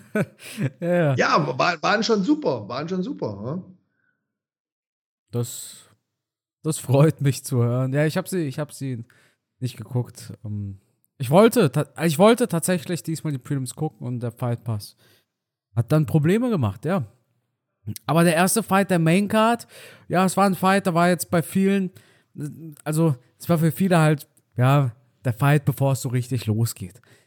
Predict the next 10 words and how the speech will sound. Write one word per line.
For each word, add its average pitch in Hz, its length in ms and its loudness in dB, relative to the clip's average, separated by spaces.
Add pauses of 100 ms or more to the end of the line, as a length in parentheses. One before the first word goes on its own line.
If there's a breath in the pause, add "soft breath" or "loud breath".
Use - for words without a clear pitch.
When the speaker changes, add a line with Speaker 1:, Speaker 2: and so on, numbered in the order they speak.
(140)
Speaker 1:
Natürlich 175 540 4
hast 160 160 -2
du 170 40 -4
mit 160 160 -2
Anthony 147 260 -2
Hernandez 151 480 0
einen 151 80 -8
Top 143 160 -2
fünfzehn 165 380 -4
Fighter 151 640 -2